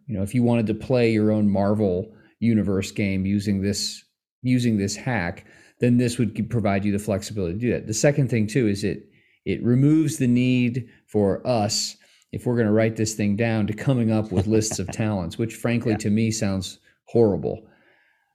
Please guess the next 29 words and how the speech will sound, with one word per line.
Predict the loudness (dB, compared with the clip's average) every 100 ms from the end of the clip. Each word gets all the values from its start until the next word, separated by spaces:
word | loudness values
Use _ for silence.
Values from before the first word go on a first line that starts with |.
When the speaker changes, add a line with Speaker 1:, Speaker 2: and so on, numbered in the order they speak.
| _ _
Speaker 2:
I | 0
mean, | 0 -2 _ -2
mostly | 0 2 0 0
that's | 0 -2
what | -4
talents | 0 0 0 -4
are |
gonna, | -4 -2
I | -2
mean, | 0
I |
remember | 0 0
looking | 0 -2 -2 -2
at, | -2 -4 _ _ _
so | -4
you | 0
go | 0
back | 0 -2
and | -2
look | -2 -2
at |
Infinity | -4 -2 -2 -2 -2 -2
and | -2
Conan, | -2 0 0 -2
and | -6 -4
almost | -2 0 -2 -2
always | -2 0 0 -2
every | -2 -2 -2
skill | -4 -2 0 0 -2